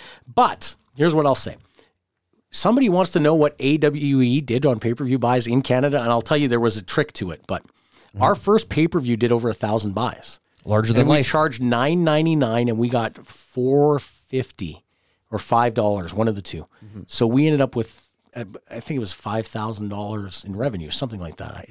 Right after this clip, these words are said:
Speaker 1: I'm, I'm trying to remember the math, but it was a thousand buys.
Speaker 2: Yep.
Speaker 1: And I remember when I talked to them, I said, "Listen, we, wrestling does good pay-per-view buys," and they knew more than I did, and they were kinda snickering at me, and they said, "Listen, we're gonna help you out.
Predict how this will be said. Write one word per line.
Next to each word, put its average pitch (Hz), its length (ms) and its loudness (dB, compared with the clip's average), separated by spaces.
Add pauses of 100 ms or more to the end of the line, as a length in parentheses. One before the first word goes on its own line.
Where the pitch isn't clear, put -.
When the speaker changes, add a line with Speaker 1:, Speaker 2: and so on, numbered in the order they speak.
Speaker 1:
I'm, 120 180 -8
I'm 131 160 -2
trying 175 220 0
to 165 60 4
remember 131 300 2
the 117 60 -2
math, 90 260 -8
but 113 100 -6
it 123 60 0
was 131 160 2
a 127 40 -2
thousand 143 440 2
buys. 120 400 -2
Speaker 2:
Yep. 101 140 -6 (500)
Speaker 1:
And 120 460 2 (420)
I 123 100 -2
remember 143 440 2
when 127 140 2
I 117 80 0
talked 151 320 -4
to 120 60 -8
them, 101 240 -6 (360)
I 143 100 -2
said, 117 260 -2
"Listen, 135 300 0
we, 135 220 0 (120)
wrestling 143 400 -2
does 135 200 0
good 135 160 -2
pay-per-view 131 380 0
buys," 123 300 0
and 107 140 -4
they 123 120 2
knew 135 180 2
more 113 220 0
than 101 120 -6
I 123 160 0
did, 95 240 -8
and 98 100 -6
they 107 140 -4
were 107 100 -8
kinda 110 220 -6
snickering 147 440 0
at 107 120 -4
me, 104 80 -2
and 104 80 -2
they 110 40 -2
said, 104 280 -4 (360)
"Listen, 110 400 -2 (320)
we're 151 120 -2
gonna 220 100 6
help 185 260 2
you 139 80 2
out. 98 180 -4